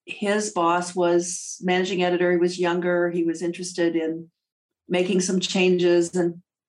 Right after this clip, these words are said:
he liked the idea of trying to launch a comic strip, you know, a comic artist. So somehow, uh, you know, with enough persistence, uh, I think I spent another eight months going in there every couple weeks with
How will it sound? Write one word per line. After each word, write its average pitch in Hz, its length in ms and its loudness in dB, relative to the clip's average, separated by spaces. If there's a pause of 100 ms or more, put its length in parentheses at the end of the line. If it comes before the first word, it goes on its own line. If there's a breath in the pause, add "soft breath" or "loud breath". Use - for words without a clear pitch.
(200)
he 214 140 -2
liked 170 280 0
the 190 120 -2
idea 175 340 2
of 160 80 -2
trying 156 300 -6
to 131 80 -2
launch 127 560 -4
a 151 80 -6
comic 131 400 -6 (100)
strip, - 460 -6 (580)
you 143 80 -4
know, 113 300 -4 (160)
a 143 80 -6
comic 131 340 -4
artist. - 400 -6 (960 loud breath)
So 214 520 2 (540 loud breath)
somehow, 233 800 0
uh, 139 320 -2
you 196 100 -4
know, 180 320 -2
with 214 300 -6 (200)
enough 190 360 0
persistence, 180 800 -2 (160)
uh, 156 300 2
I - 160 -2
think 180 200 -4
I 175 80 0
spent 175 340 -2
another 175 380 2
eight 180 180 2
months 175 280 -2
going 165 260 0
in 170 160 0
there 143 240 0
every 156 200 -6
couple 156 300 -8
weeks 160 360 0
with 143 100 -8